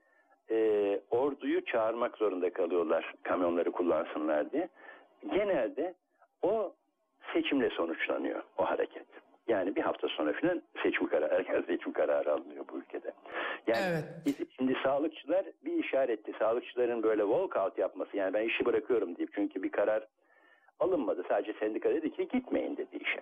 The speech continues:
Speaker 1: Bir uyarı grevi şeklinde bu. Tamam mı? Bu grevler de sürecek gibi görünüyor. Çünkü yaşayamıyor insanlar. Yani, e, a, e, Londra'da düşünsenize, yani büyük, büyük Londra'da şu anda haftalık ev kiraları yedi yüz sekiz yüz pound'a çıktı.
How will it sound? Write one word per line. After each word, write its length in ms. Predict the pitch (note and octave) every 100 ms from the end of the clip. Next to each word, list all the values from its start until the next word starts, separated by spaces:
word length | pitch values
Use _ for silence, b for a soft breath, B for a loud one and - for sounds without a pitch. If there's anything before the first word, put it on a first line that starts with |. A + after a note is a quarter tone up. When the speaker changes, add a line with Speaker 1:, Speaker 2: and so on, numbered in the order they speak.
| - _ -
Speaker 1:
Bir 60 | A#2+
uyarı 280 | A#2 A#2
grevi 340 | A#2 - - - _ _ _ _
şeklinde 500 | - - - - -
bu. 160 | - D#4+ - -
Tamam 160 | G3+ -
mı? 60 | B B B
Bu 80 | A#3
grevler 400 | B3 A#3+ A#3 A#3
de 80 | A#3+ -
sürecek 400 | F#3+ F#3 G3+ G#3+
gibi 180 | F3+ D3
görünüyor. 380 | G#2 F#2+ A2 G#3+ -
Çünkü 320 | G3+ - G#2
yaşayamıyor 600 | A2 - A2 F3 G3+ A#2+
insanlar. 560 | E2 D#2 - - - -
Yani, 300 | E2 F#2 G#2 - B B B B
e, 340 | G2 F#2+ F#2 F#2
a, 220 | G2 G2 -
e, 520 | A2 A#2 B2 A#2 A2 G#2+
Londra'da 480 | A#2+ F3+ F#3 D3+ G#2
düşünsenize, 500 | - - F#3+ G#3 D3
yani 240 | A#2 G#2
büyük, 240 | G2+ F3+ - B B B -
büyük 300 | C#3 G#3 -
Londra'da 420 | D#3+ F#3+ D#3 A2
şu 180 | - F3
anda 300 | F3 C#3+ C#3+
haftalık 380 | C#3 - E3+ D#3+
ev 120 | E3+
kiraları 400 | - E3 D#3 C#3+
yedi 240 | A#2+ D3
yüz 100 | F#3 -
sekiz 180 | D3 D3
yüz 180 | F3 -
pound'a 380 | D#3 D#3 F#3 -
çıktı. 320 | - -